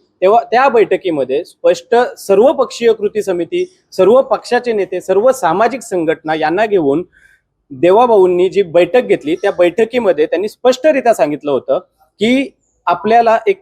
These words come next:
पॉलिसी चालू आहे, ते पॉलिसीला कमीत कमी दोन महिने लागतील आणि येणाऱ्या काळात जो इथला कार्गोचा पहिला विमान उडेल,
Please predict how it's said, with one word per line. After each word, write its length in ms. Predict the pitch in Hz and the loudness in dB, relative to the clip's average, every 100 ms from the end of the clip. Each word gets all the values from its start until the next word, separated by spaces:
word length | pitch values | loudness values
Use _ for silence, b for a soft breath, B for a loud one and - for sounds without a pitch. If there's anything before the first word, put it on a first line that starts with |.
| - | -2
पॉलिसी 540 | 170 208 220 233 240 - - | -2 -2 -4 -6 -6 -8 -2
चालू 220 | 160 160 | 2 2
आहे, 140 | 139 | 2
ते 200 | - 208 | 0 -4
पॉलिसीला 480 | 208 175 170 190 202 | 0 0 -2 -2 -2
कमीत 260 | 208 214 247 | 0 -2 -2
कमी 160 | 247 240 | -2 0
दोन 180 | 190 180 | 2 2
महिने 260 | 165 151 | 0 0
लागतील 320 | 143 123 - 170 | -2 -4 -4 -6
आणि 260 | 170 214 185 | -4 -4 0
येणाऱ्या 340 | 175 196 214 | 0 2 0
काळात 320 | 226 180 156 - _ _ - | 0 0 0 -2 _ _ -6
जो 160 | 175 277 | 2 2
इथला 420 | 294 - 226 220 | 2 -2 -2 0
कार्गोचा 560 | 220 180 180 190 180 196 | 0 0 0 -2 -2 -4
पहिला 360 | 190 180 214 | 0 2 4
विमान 280 | 262 226 180 | 2 0 -2
उडेल, 240 | 143 120 | -2 -6